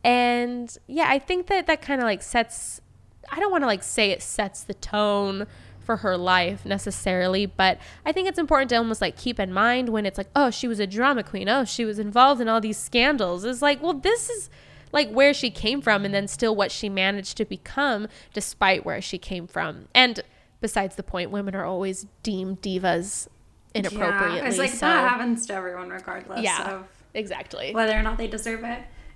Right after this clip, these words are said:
Speaker 2: It's gotta be, like, a huge factor, though, and, like, that would harden you up
Speaker 1: Harden,
Speaker 2: fast
Speaker 1: yes.
Speaker 2: from a very young age.
Speaker 1: Absolutely.
Speaker 2: Like, that would be really, really tough.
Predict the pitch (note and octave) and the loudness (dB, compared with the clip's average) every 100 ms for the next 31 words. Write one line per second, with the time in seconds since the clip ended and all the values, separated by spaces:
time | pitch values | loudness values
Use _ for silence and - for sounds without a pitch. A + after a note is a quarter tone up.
0 | - D#4+ - - - C4+ C4 C4+ G#4 G4 | 2 2 2 -8 -10 -6 2 4 4 2
1 | D4+ C#4 C4 B3 A#3 - B3 - A#3+ B3 | 2 0 -2 -2 -6 -6 -8 -6 -6 -6
2 | B3+ B3+ A#3+ A#3 A3+ A3+ A3 - - - | -4 -4 -4 -4 -4 -6 -10 -14 -20 -20
3 | - - B3+ D4+ G4 A#3 A#3+ A3+ F#3 F#3 | -20 -12 0 4 4 4 4 4 2 -8
4 | F3 F3 F3 - - - - A#3 A#3+ A3+ | -8 -6 -6 -10 -20 -20 2 6 8 6
5 | G3 F#3 - - G#3 F#3+ D#3 - - - | 2 0 -6 -6 -2 -2 -4 -8 -10 -14
6 | - - B3+ A#3+ G#3 G#3+ G3 F#3 F3+ F3+ | -20 -4 0 0 0 -2 -2 -4 -8 -12
7 | E3+ F#3 F3+ F#3+ - - G#3 G3+ - - | -12 -12 -12 -12 -12 2 2 2 -4 -4
8 | - A3+ - - - - - - - - | -4 -4 -6 -6 -12 -20 -20 -20 -20 -10
9 | A3+ A#3+ A#3 A#3+ G#3+ G#3+ F#3+ F#3 F3 D#3+ | 0 2 2 0 -4 -4 -4 -6 -6 -6
10 | B2+ B2+ - E3+ G3 - | -6 -8 -8 -10 -10 -16